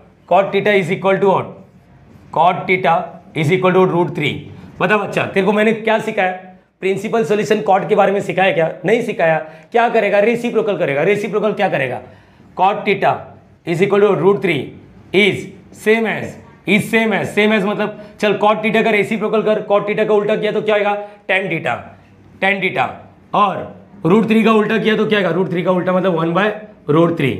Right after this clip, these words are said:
बोलो ये समझा? Two upon root three का root three upon two, इसके नीचे कुछ नहीं मतलब वन, तो वन upon, दोनों side क्या करना? Reciprocal और लिखने का सेम।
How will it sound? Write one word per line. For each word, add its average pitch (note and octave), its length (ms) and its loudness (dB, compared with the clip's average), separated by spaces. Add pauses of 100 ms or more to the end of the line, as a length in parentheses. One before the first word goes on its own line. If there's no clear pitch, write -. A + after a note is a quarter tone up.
(160)
बोलो D#3 160 2
ये D#3 80 2
समझा? E3+ 360 0 (380)
Two A3 100 4
upon A3 300 2
root A3+ 120 -2
three A3+ 160 0
का A#3 140 4 (180)
root E3 200 -2
three F3+ 180 4
upon F3 200 0
two, F3+ 180 -2 (340)
इसके F3 240 2
नीचे A3 200 2
कुछ A3+ 160 2
नहीं A3 120 6
मतलब G#3 220 4
वन, C#3 260 0 (260)
तो F#3 80 4
वन F#3 160 2
upon, C#3 300 -6
दोनों G#3+ 220 2
side A3+ 240 0
क्या A3+ 100 0
करना? A3 240 2
Reciprocal F#3+ 640 -2 (100)
और F3 120 0
लिखने F#3 260 0
का G3+ 60 4
सेम। C#3+ 320 -2